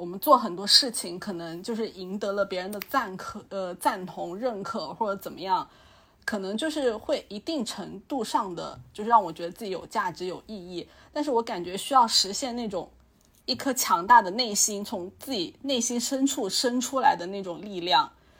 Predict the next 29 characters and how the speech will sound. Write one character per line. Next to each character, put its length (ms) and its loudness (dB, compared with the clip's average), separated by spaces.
是 220 -2
一 80 -6
件 180 -2
蛮 220 0
难 200 -8
做 200 -2
到 180 4
的 120 -10
事 220 2
情。 340 -8
然 160 -2
后 540 6
我 100 -4
感 160 0
觉 100 -2
如 100 -2
果 140 2
真 260 4
的 120 10
能 200 -2
做 180 2
到 160 8
那 120 -6
样 200 0
的 80 -8
话， 320 4
就 160 -12
是 140 -8
你 220 -8